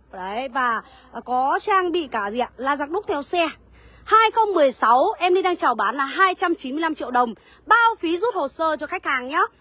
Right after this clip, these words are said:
Ờ, bác Chiến Trần ơi, con Hyundai đỏ một, ờ, ok anh Chiến Trần nhá. Anh, ờ, i mười màu trắng là anh Đinh Phượng ơi. Bác Chiến Trần mà chốt chiếc i mười, ờ, i, ờ, i gì ạ?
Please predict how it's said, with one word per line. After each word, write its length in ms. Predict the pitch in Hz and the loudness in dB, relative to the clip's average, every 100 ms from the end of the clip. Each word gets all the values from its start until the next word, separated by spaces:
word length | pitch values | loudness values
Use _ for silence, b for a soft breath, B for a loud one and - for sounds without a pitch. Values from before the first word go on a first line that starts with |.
| b b b b b - | b b b b b -8
Ờ, 300 | - 269 370 | -4 -2 -2
bác 180 | 339 427 | 0 -2
Chiến 180 | 392 381 | 0 0
Trần 220 | 440 359 | 2 4
ơi, 320 | 381 415 403 330 | 6 6 4 0
con 140 | 381 | 2
Hyundai 280 | 392 403 403 | 2 4 2
đỏ 180 | 311 233 | 0 -2
một, 200 | 277 285 - | -4 -6 -6
ờ, 220 | 285 285 277 | -2 0 2
ok 240 | 359 440 | 4 4
anh 380 | 453 440 427 415 | 4 4 4 0
Chiến 220 | 403 339 | 0 0
Trần 300 | 370 381 349 | 2 2 4
nhá. 440 | 403 466 427 254 185 _ | 4 4 4 2 -6 _
Anh, 180 | 370 415 403 | -2 0 0
ờ, 240 | - 311 277 | 0 -4 -2
i 180 | 359 440 | -2 -2
mười 220 | 440 392 | 2 2
màu 180 | 330 320 | 4 0
trắng 220 | - 302 | 0 -2
là 80 | 403 381 | 2 2
anh 140 | 381 | 2
Đinh 140 | 392 403 | 0 0
Phượng 220 | 415 330 | 0 4
ơi. 260 | 392 349 - b b b | 4 4 0 b b b
Bác 260 | 427 494 - | 4 4 2
Chiến 220 | 381 392 466 | 2 2 4
Trần 280 | 381 339 | 4 4
mà 200 | 330 320 | 4 4
chốt 260 | 311 440 494 | 4 2 2
chiếc 180 | - 466 | 2 2
i 200 | 427 403 | 4 4
mười, 360 | 370 349 302 269 | 4 4 6 4
ờ, 240 | 254 240 - | 4 4 0
i, 440 | 330 381 381 370 | 2 4 6 6
ờ, 320 | 359 349 339 330 | 6 6 4 2
i 380 | 370 392 392 302 | 4 6 6 2
gì 100 | |
ạ? 80 | 330 | 0